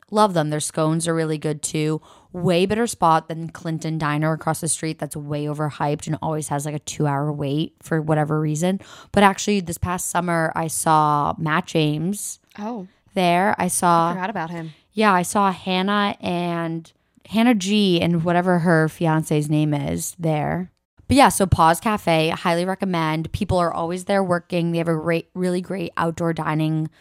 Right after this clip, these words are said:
Speaker 1: area during the summer. You know, it's all tapestries and rattan.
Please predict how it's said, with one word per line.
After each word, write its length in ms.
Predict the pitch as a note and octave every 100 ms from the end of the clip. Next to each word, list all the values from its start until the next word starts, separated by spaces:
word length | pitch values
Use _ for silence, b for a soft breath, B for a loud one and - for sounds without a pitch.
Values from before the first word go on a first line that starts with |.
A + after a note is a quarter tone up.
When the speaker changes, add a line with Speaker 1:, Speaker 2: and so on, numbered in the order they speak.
| b b -
Speaker 1:
area 540 | F3 D#3+ E3 D#3 D#3 D#3
during 220 | E3 D#3+
the 60 | D#3
summer. 680 | - D#3+ D#3+ D#3 D#3 D#3 b b b b
You 100 | -
know, 160 | F#3 E3
it's 140 | D#3+
all 180 | E3 D#3
tapestries 1300 | - - A#3+ A#3 G#3+ - - G#3+ F#3+ F#3 F3+ F3 E3+
and 260 | D#3+ D#3 -
rattan. 1160 | E3 - - G#3+ G#3 G3+ F#3+ F#3 F3+ F3+ F3